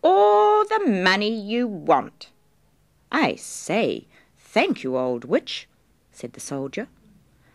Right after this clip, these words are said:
The witch then told him to look at the big tree by the side of the road. It was hollow, and if he climbed to the top, he'd see a hole down which he could slide right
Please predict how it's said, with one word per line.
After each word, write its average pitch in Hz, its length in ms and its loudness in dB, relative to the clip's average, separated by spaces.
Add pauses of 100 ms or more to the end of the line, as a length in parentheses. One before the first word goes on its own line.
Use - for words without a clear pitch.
(260)
The 127 80 -6
witch 135 260 0
then 143 220 -2
told 185 320 2
him 135 180 -6
to 170 100 -6
look 147 200 -2
at - 80 -10
the 311 80 -4
big 190 260 -2
tree 131 340 -4
by 147 200 -6
the 214 80 -6
side 127 340 -4
of 143 120 -12
the 208 100 -4
road. 147 480 -2 (320)
It - 180 -2
was 196 220 0
hollow, 123 340 0 (560)
and 139 140 -4
if 196 80 -2
he 392 80 6
climbed 185 460 -2
to 196 60 -10
the 185 80 -10
top, - 400 -12 (460)
he'd 175 220 2
see 214 180 -2
a 233 80 -2
hole 139 480 -2
down 165 300 -4
which - 240 -6
he 170 100 -8
could 202 180 -4
slide 135 560 -8 (160)
right 190 360 -2